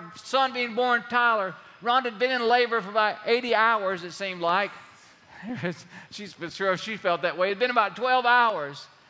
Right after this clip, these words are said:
And I mean, it was, it's like, "Oh my goodness, I don't think this baby was ever gonna get here." And, and,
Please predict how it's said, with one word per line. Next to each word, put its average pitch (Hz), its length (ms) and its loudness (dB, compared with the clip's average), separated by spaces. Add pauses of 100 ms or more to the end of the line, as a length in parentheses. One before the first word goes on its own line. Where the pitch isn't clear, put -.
(560)
And 226 120 2
I 262 120 4
mean, 269 200 0
it 277 80 2
was, 262 180 0 (200)
it's 214 120 -6
like, 220 240 2
"Oh 262 140 2
my 220 200 2
goodness, 254 260 0
I 240 40 0
don't 240 100 -2
think 247 140 2
this 226 120 0
baby 247 260 0
was 226 120 -2
ever 262 260 4
gonna 220 240 -2
get 254 220 -2
here." 202 240 -4 (600)
And, 220 200 0
and, 220 200 0